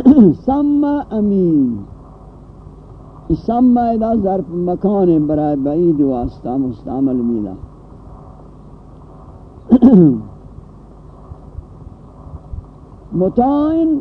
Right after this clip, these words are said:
آئی بے نہایت فرما، آئی کسی بے نہایت مقتدا و پیشوائی آئی تمامی پرشتیان چنائی اطاعت کنن در ملائکہ تہا و اودا یعنی در دربار خدا،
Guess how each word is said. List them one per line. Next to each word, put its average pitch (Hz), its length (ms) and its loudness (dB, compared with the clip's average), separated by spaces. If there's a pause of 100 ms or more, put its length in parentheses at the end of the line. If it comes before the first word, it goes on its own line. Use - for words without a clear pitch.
(880)
آئی 240 280 2
بے 226 300 0
نہایت 226 640 -2
فرما، 208 400 -2 (320)
آئی 226 240 -2
کسی 220 360 -4 (140)
بے 233 140 -4
نہایت 220 480 -2
مقتدا 208 640 -4
و 277 160 2 (100)
پیشوائی 208 840 0
آئی 262 360 0 (580)
تمامی 214 560 0
پرشتیان 214 680 -2
چنائی 180 400 -2 (100)
اطاعت 185 440 -4 (140)
کنن 285 320 0 (240)
در 214 120 0
ملائکہ 226 720 -2
تہا 233 360 0 (1200)
و 175 40 -2
اودا 220 1160 0
یعنی 214 200 0
در 190 220 -2
دربار 180 480 0 (160)
خدا، 147 220 -2